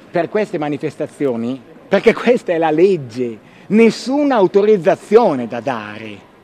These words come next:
Può essere dato il diniego, il diniego può essere dato dalla questura. La questura, se non dà il diniego, è per evidenti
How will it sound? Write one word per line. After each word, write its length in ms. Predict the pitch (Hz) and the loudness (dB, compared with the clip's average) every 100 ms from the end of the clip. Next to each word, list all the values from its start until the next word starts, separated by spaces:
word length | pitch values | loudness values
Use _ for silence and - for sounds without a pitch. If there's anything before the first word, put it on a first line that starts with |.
| _ - - - | _ -20 -20 -8
Può 120 | - 214 | 4 6
essere 340 | 277 262 247 | 6 4 4
dato 300 | 208 254 254 | 4 0 -2
il 100 | 262 | -2
diniego, 600 | 233 254 220 147 104 - - - | 0 2 2 0 -8 -18 -18 -6
il 140 | 170 | -6
diniego 520 | 151 175 185 254 311 | -2 0 2 0 0
può 160 | 262 220 | 2 4
essere 340 | 220 226 247 | 4 2 0
dato 340 | 202 233 269 254 | 0 0 -2 -2
dalla 300 | 240 247 233 | 0 0 -2
questura. 800 | 226 214 - 226 127 - - _ _ _ _ _ - - | -4 -6 -2 -2 -2 -8 -20 _ _ _ _ _ -20 -6
La 120 | 160 180 | -2 4
questura, 560 | 208 - 262 214 135 | 4 4 0 0 0
se 240 | - 220 220 | -2 0 2
non 300 | 160 165 143 | 2 0 -2
dà 120 | 190 | -2
il 100 | 160 | -2
diniego, 500 | 143 151 143 120 135 | -4 -2 -2 -4 -4
è 140 | 190 185 | -4 0
per 240 | 185 170 | 0 2
evidenti 1000 | 214 208 170 190 220 220 151 127 - 123 | 6 6 6 2 4 4 0 -4 -8 -12